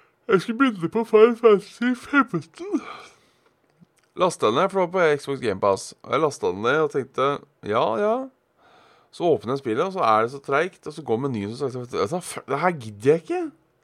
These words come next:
Så der ødela jeg, altså, Final Fantasy var en sånn der, ehm, for old fans and new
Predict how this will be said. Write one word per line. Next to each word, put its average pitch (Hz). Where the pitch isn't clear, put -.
Så 175
der 208
ødela 131
jeg, 139
altså, 165
Final 156
Fantasy 151
var 160
en 151
sånn 151
der, 123
ehm, 131
for 127
old 135
fans 143
and 127
new 139